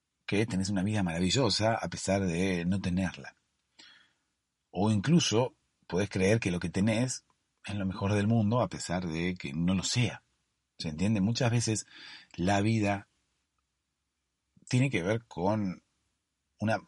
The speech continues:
postura mental frente a lo que te sucede.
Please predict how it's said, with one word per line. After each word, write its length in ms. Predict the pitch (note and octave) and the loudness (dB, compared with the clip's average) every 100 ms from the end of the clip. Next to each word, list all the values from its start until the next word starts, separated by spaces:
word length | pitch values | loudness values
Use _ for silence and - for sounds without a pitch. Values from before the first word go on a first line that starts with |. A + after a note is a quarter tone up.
| - - | -18 -8
postura 420 | G#2 - C3 - | -6 -2 0 0
mental 800 | F#2+ F#2 F2 F2 C3+ F2 D2+ - _ _ _ _ _ | 0 0 -2 2 4 4 0 -12 _ _ _ _ _
frente 420 | - F#2+ F2 E2+ | -6 -2 -2 -2
a 40 | |
lo 100 | E2 | -6
que 80 | D#2 | -6
te 140 | E2+ | -8
sucede. 540 | - E2 - E2 - | -10 -6 -6 -6 -14